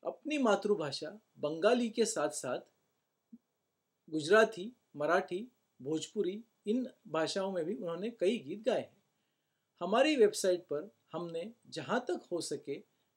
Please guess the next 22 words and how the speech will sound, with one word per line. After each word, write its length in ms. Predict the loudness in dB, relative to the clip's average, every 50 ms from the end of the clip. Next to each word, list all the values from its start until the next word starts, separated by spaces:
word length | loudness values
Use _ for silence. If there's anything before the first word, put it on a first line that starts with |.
| _ -8
यह 180 | -4 -2 0 0
कोशिश 460 | 2 4 2 2 2 0 -4 -6 -8
की 200 | -10 -10 -12 -10
है 220 | -10 -10 -10 -12 -14 _ _ _ _ _ _ _ _ _
कि 80 | -18
गीता 360 | -14 -12 -12 -2 4 4 6 6
जी 160 | 4 2 -4
ने 220 | -6 -8 -10 -12 -14 _ _ _ _ _ _ _ -12
जितने 400 | -12 -12 -6 0 2 4 4 4
भी 280 | 2 0 -2 -2 -6 _ _ _ _ _
संगीतकारों 680 | -12 -10 -8 -6 -4 -2 -4 -2 2 2 4 4 4 2
के 140 | -2 -4
साथ 180 | -2 -2 -2 -4
काम 360 | -4 -6 -6 -4 -4 -4 -4
किया 240 | -4 -4 -4 -4 -4
है, 240 | -4 -6 -12 -20 -20 _ _ _ _ _ _ _ -8
उनके 300 | -6 -6 -4 -2 0 0
बारे 260 | 2 4 4 4 2
में 220 | 0 -2 -6 -6 -4
जानकारी 440 | -4 -4 -4 -4 -4 -4 -2 -2 -2
प्रस्तुत 460 | -2 -2 -4 -2 -2 -4 -6 -6 -6
करें। 220 | -10 -12 -12 -14